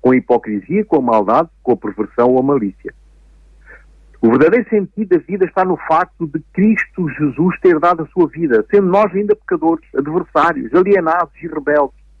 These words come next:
Mesmo muito antes de termos consciência disso, ele morreu pelo mundo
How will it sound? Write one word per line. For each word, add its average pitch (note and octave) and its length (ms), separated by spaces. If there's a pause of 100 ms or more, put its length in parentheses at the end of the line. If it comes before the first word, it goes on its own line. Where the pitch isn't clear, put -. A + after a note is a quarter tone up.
(600)
Mesmo A3+ 300
muito G#3+ 480
antes A#3+ 200
de D#3+ 120
termos G3 300
consciência F3 560
disso, G3+ 280
ele B3+ 120
morreu A#3 360
pelo D3+ 280
mundo B2 340